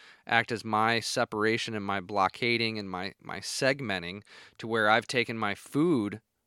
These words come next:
delivery to the deer in a similar fashion. You know, I've got my food court, if you will.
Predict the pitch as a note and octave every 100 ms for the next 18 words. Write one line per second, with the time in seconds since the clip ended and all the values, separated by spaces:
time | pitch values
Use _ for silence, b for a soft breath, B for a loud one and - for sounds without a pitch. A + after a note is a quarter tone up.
0 | _ B2 G2+ G#2 G2 G#2 - G#2 F#2+ F#2+
1 | A2 A2+ A#2 B2+ A#2 A#2 - B2 C#3 -
2 | E2+ E2 B B B B B - G#2+ F#2+
3 | G2+ G#2 G#2+ F#2+ G2+ - C#3+ C3 A#2+ -
4 | E3 D3 - _ - B2 A#2 G2+ G2 A2+